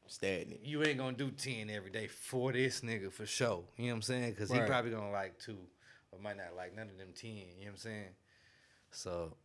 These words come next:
Speaker 2: <clears throat> it's the, it's the work part. You just gotta put in the work.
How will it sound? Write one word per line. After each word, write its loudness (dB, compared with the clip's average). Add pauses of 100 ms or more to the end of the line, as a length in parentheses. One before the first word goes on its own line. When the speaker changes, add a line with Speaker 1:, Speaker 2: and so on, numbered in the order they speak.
(240)
Speaker 2:
<clears throat> -4
it's 0
the, -8
it's -6
the -10
work -6
part. -12 (220)
You -14
just -10
gotta -10
put -14
in -6
the -10
work. -6